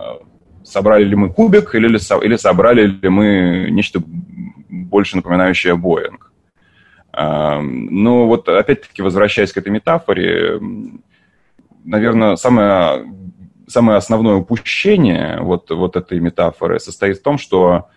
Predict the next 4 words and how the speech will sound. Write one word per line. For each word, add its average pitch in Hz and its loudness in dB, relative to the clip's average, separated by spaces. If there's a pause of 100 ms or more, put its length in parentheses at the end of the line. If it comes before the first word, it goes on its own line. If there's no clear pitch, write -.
(380)
Боинг 104 2 (280)
не 101 2
обладает 127 4
свойством 98 -2